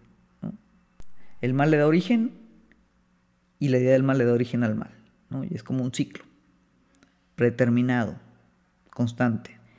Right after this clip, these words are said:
Y ese es el destino, ¿no? Sin embargo, si, si eso fuera, pues prácticamente ahí estaría cerrado el tema. O sea, si, si, si, si fuera entonces el tema cien por ciento terminado, estaríamos hablando entonces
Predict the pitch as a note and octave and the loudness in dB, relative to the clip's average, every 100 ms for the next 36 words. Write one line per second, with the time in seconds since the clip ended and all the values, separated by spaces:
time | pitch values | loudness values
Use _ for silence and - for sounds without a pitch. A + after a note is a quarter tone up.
0 | _ - D3 E3+ E3 C#3+ B2+ A2+ - - | _ -8 2 2 2 -2 -2 -4 -6 -12
1 | - - _ _ _ _ _ _ _ _ | -12 -20 _ _ _ _ _ _ _ _
2 | _ _ _ _ _ - F3+ - _ _ | _ _ _ _ _ -10 -10 -12 _ _
3 | - - - - _ E3+ G3 A3 A3 G3 | -20 -20 -20 -20 _ 2 4 4 2 2
4 | G3+ - - - _ _ - - - D#3+ | 0 -4 -16 -20 _ _ -18 -6 0 2
5 | D3 - F#3 G#3 - F#3+ F3 F3+ - - | 2 2 2 2 2 2 4 0 -4 -6
6 | D#3 D3 - C#3+ D#3+ D#3 D#3+ - D3 C#3+ | -2 -2 -2 0 0 2 0 2 0 0
7 | C3+ B2+ C3 - G#3 - - B2+ - C#3 | 0 2 0 -2 -8 -8 -6 -4 -2 -4
8 | - C#3 - D3+ - - C3+ E3 F3 F3 | -2 -4 -2 -4 -4 -6 0 4 4 4
9 | F3 F3 F3+ - C#3+ E3 E3+ - E3+ D#3+ | 2 0 -4 -6 -2 0 2 2 0 0
10 | E3+ E3+ E3+ E3+ D#3+ C#3+ C#3 - - - | -2 -2 -2 -2 0 -2 -2 -6 -18 -20
11 | - - - C#3 D3 D3 C#3+ D#3 D#3 C#3 | -20 -8 0 2 4 4 4 2 2 0
12 | D3 C3+ C#3+ - | -2 0 -4 -6